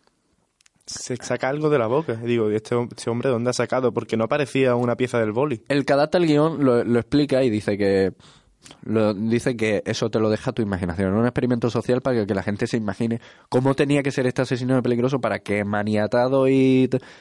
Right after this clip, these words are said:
Speaker 2: y con el bozal pudiera hacerse con el boli. Y entonces te deja tu imaginación lo que se te puede ocurrir.
Speaker 1: O eso que tampoco se le ocurrió nada. Y dijeron, "Mira, po-, por aquí nos libramos".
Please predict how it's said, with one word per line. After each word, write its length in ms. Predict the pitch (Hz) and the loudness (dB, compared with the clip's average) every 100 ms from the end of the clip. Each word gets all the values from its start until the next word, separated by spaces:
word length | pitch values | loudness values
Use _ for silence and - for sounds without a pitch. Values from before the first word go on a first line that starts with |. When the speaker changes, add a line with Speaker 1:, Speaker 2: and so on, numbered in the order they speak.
| - | -4
Speaker 2:
y 120 | 131 127 | 0 2
con 160 | 135 | 2
el 100 | 131 | 2
bozal 380 | 127 123 139 151 | 0 0 -2 -2
pudiera 340 | 131 113 110 | -2 0 2
hacerse 380 | 107 120 104 110 | 0 -2 -2 -2
con 160 | 110 104 | 0 0
el 160 | 90 | 0
boli. 240 | 92 90 - - _ | 0 -2 -4 -16 _
Y 80 | 101 | -4
entonces 320 | 95 95 107 - | -2 0 -2 -4
te 100 | 113 | -4
deja 260 | 101 98 110 | -4 -4 -4
tu 100 | 120 | -4
imaginación 640 | 104 90 95 85 95 92 | -6 -6 -8 -4 -4 -4
lo 100 | 87 | -6
que 360 | 82 92 90 87 | -8 -10 -10 -12
se 140 | - 92 | -12 -10
te 80 | |
puede 160 | 90 95 | -6 -6
ocurrir. 260 | 92 104 95 | -4 -6 -4
Speaker 1:
O 220 | 104 101 98 | -2 0 0
eso 240 | 104 117 | 0 -2
que 120 | 113 | 0
tampoco 360 | 123 120 131 110 | -2 -2 0 0
se 80 | 110 | 0
le 80 | |
ocurrió 260 | 104 104 101 | 0 0 0
nada. 320 | 113 147 113 _ _ - | -2 -2 -6 _ _ -12
Y 140 | - 104 | -4 0
dijeron, 320 | 107 110 104 | 0 0 0
"Mira, 220 | 113 147 - _ | -2 -4 -8 _
po-, 180 | - - - | -10 -10 -6
por 200 | 127 98 | -2 0
aquí 140 | 104 | 0
nos 100 | 131 | 0
libramos". 400 | 113 107 131 131 | 0 0 -2 -4